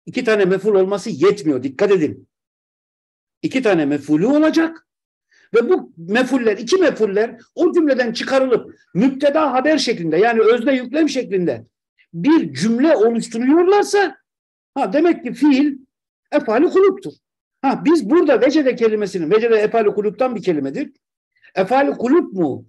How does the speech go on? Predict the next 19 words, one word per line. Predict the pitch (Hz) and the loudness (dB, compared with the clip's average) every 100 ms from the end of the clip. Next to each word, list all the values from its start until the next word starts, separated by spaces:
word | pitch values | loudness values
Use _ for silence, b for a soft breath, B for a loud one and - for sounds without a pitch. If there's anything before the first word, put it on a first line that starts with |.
| _ - | _ -2
yoksa | 277 - 196 135 | -2 0 -4 -2
normal | 156 220 254 320 254 | 0 2 4 2 2
bir | 247 185 | -4 -8
fiil | 214 262 262 | -2 0 2
mi | |
olduğunu | 247 226 214 214 190 | 2 2 0 -2 0
nasıl | 302 - 220 - | -2 -2 -4 -4
anla-, | 165 143 147 147 | -4 -2 -4 -2
anlayacağız? | 156 156 156 247 - _ _ _ 147 156 127 147 151 151 | -2 -2 -2 -6 -8 _ _ _ -8 -8 -10 -14 -14 -8
Nesnelerine | 208 233 262 269 285 320 | -6 -2 0 0 2 0
bakacağız, | 262 254 240 233 _ _ - | -2 -6 -8 -12 _ _ -6
mefullerine | 233 262 262 277 302 | -2 0 2 2 0
bakacağız. | 285 226 233 226 226 _ _ b b | -2 -6 -10 -10 -14 _ _ b b
E, | 185 | -2
bakalım | 277 285 349 | 0 2 2
mefullerine, | 320 - 269 254 247 247 | 2 0 0 0 0 -2
mefulleri | 247 254 269 269 294 | -4 -2 0 2 2
ne? | 302 311 - _ _ _ _ _ _ _ _ _ _ _ 139 | 2 0 -6 _ _ _ _ _ _ _ _ _ _ _ 0
Veliye | 214 277 294 247 | 2 4 4 2